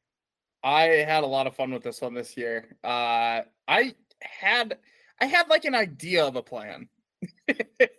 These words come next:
that makes any sense. I didn't, like, look at the roster and go, "Okay, if I, you know, I, I need to pick these people in this order." Like, I didn't rank my people or anything like that. I,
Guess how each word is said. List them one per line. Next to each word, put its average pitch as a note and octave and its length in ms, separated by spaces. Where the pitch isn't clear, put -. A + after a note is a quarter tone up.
that G#3 220
makes F#3 280
any F3 140
sense. E3 320
I G3+ 120
didn't, A#3+ 240
like, G#3+ 300
look E3+ 240
at E3+ 80
the E3 80
roster D3 440
and B2 100
go, A#2+ 140
"Okay, C3 360
if - 140
I, A2+ 80
you B2+ 240
know, A#2 120
I, B2 300
I C3 60
need C3 160
to B2+ 40
pick - 200
these D3+ 160
people C#3 280
in A#2 60
this A#2+ 180
order." G#2 240
Like, A2 160
I C3 60
didn't D3+ 200
rank C#3 260
my B2 120
people A2+ 300
or A2 60
anything A2 240
like A2 180
that. G#2+ 180
I, A2 120